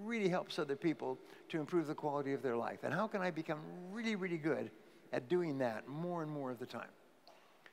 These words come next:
The third C is the C of concentration. And these are not necessarily in order, but in, in a way, these are. The C of concentration is your ability to focus, which we've talked about before.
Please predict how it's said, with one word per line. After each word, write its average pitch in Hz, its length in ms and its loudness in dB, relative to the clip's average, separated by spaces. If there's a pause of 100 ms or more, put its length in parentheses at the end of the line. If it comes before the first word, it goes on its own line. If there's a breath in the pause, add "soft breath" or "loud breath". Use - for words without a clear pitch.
(520 loud breath)
The 175 80 4
third 269 340 4
C 156 500 8
is 170 200 2
the 175 120 2
C 202 200 4
of 185 120 2
concentration. 160 640 2 (640)
And 151 120 2
these 226 140 4
are 226 120 6
not 202 280 2 (160)
necessarily 156 640 2
in 143 80 2
order, 139 340 -2
but 135 220 -2 (640)
in, 147 280 -4 (120)
in 151 140 -2
a 147 60 0
way, 143 240 2 (100)
these 147 260 2
are. 90 220 -6 (500 loud breath)
The 202 60 0
C 254 220 2
of 247 120 0
concentration 160 920 4
is 147 340 0
your 170 140 2
ability 165 400 -2
to 151 80 -6
focus, 110 440 0
which 120 160 -8
we've 131 120 -2
talked 139 260 4
about 127 300 0
before. 139 440 0